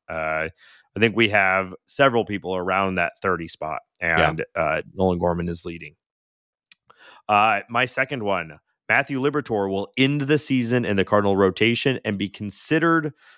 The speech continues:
Speaker 1: the number three starter next
Speaker 2: Wow.
Speaker 1: year behind, uh, behind Michaelis, Matz, and,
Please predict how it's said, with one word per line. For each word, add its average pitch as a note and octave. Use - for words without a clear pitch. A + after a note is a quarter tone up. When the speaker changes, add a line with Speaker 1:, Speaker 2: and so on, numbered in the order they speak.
Speaker 1:
the G2+
number A#2
three A2
starter G2
next F#2
Speaker 2:
Wow. E2
Speaker 1:
year C#2+
behind, D#2+
uh, -
behind F2+
Michaelis, F#2
Matz, D#2+
and, D2+